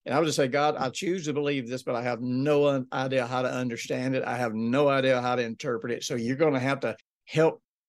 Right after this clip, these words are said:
help me see this." In the book of Acts, sixteenth chapter, some of the apostles were put into prison. And so, and, you know, when, when you go to prison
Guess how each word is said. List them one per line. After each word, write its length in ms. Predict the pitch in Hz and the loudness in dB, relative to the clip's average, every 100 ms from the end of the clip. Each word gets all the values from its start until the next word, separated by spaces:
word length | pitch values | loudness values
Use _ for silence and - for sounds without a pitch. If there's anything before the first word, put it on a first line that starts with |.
| - | -6
help 240 | - - | 0 2
me 180 | 131 131 | 2 2
see 260 | - 180 165 | 2 2 2
this." 240 | 110 - _ _ _ _ | 2 -4 _ _ _ _
In 60 | 165 | 0
the 60 | |
book 160 | 185 202 | 2 4
of 80 | 180 | 4
Acts, 400 | 180 185 - - | 4 2 -4 -4
sixteenth 460 | 156 - 135 123 - | -4 -2 -4 -4 -4
chapter, 640 | - 214 214 - 123 107 _ _ _ _ _ _ | 0 2 0 -2 -4 -4 _ _ _ _ _ _
some 180 | - 196 | -8 0
of 60 | 147 | 2
the 100 | 131 | 2
apostles 540 | 151 147 147 151 139 | 2 -2 0 -2 -2
were 120 | 135 | -4
put 200 | 123 156 | -4 -4
into 200 | 120 101 | -4 -4
prison. 520 | - 185 185 139 120 - _ _ _ _ | -2 2 2 2 -2 -6 _ _ _ _
And 400 | 135 135 131 127 | -2 0 2 0
so, 440 | - 143 131 135 - | 2 4 4 4 2
and, 240 | 165 151 147 | 0 2 0
you 140 | 160 | 0
know, 100 | 151 | 2
when, 180 | 135 147 | 2 -2
when 140 | 127 165 | -4 -4
you 60 | |
go 140 | 247 277 | 2 4
to 120 | 226 | 4
prison 680 | - - 185 175 127 104 | 0 -4 -2 -2 -4 -8